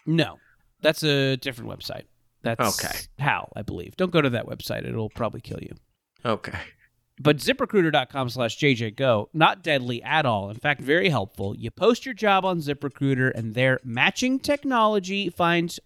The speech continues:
Speaker 1: qualified candidates for you and invites them to apply. Four out of five employers who post on ZipRecruiter get a quality candidate within the first day. Two point three million businesses have come to ZipRecruiter for their hiring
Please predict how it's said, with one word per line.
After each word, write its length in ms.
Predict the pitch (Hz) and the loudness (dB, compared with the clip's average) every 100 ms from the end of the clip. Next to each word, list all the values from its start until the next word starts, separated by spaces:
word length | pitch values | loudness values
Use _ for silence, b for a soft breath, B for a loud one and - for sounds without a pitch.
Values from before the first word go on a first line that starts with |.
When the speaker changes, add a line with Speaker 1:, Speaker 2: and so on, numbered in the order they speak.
| _ | _
Speaker 1:
qualified 640 | - 131 160 170 190 190 | -2 2 2 2 -2 -2
candidates 480 | - 170 160 160 - | -4 -2 -2 -4 -6
for 240 | - 151 | -4 -2
you 300 | 151 143 139 113 | 0 0 0 -2
and 100 | 123 | -6
invites 380 | 120 143 120 | -2 -2 -2
them 160 | - 139 | -6 -10
to 180 | - 165 | -4 -2
apply. 600 | 180 - 147 139 139 139 - b b b _ - | -2 0 2 4 2 -4 -10 b b b _ 0
Four 180 | 156 196 | 2 2
out 120 | 247 | 0
of 80 | 254 | -2
five 240 | 190 175 | 0 2
employers 500 | 160 139 127 120 123 | 0 2 0 0 -2
who 60 | 107 | -4
post 300 | 117 107 101 | -4 -6 -6
on 60 | |
ZipRecruiter 640 | 98 113 - - 120 110 110 | -8 -10 -12 -6 -4 -2 -6
get 100 | 110 | -8
a 60 | |
quality 400 | - - 113 143 | -8 -4 -2 -2
candidate 500 | 165 143 131 131 127 | -4 -4 -4 -4 -4
within 480 | - 214 - 147 160 | -6 -8 -2 0 2
the 80 | 151 | 0
first 460 | - 143 139 - 123 | 2 2 2 0 -2
day. 440 | 127 120 117 117 - b b b b _ | 0 2 0 -4 -8 b b b b _
Two 180 | - 285 | 0 2
point 300 | 254 196 - | 2 0 0
three 160 | 156 135 | -2 0
million 300 | 131 123 117 | 2 0 0
businesses 520 | 120 110 110 113 110 | -2 -2 -6 -6 -8
have 140 | 98 | -8
come 220 | - 190 190 | 2 4 4
to 60 | |
ZipRecruiter 720 | 156 170 165 147 165 160 156 | 2 0 0 2 4 6 4
for 120 | - 127 | 0 0
their 200 | 120 113 | 2 0
hiring 840 | - 143 156 160 160 160 160 156 | -2 0 2 0 0 0 0 -4